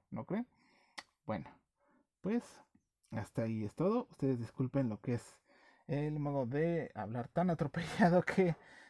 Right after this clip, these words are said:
escucharon en este podcast, pero pues obviamente vamos agarrando experiencia. Igual me pasó con los podcasts ahí en, en,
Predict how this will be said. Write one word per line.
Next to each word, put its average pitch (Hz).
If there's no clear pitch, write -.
escucharon 135
en 123
este 131
podcast, 160
pero 160
pues -
obviamente 120
vamos 120
agarrando 104
experiencia. 185
Igual 131
me 123
pasó 120
con 135
los 117
podcasts 117
ahí 104
en, 104
en, 107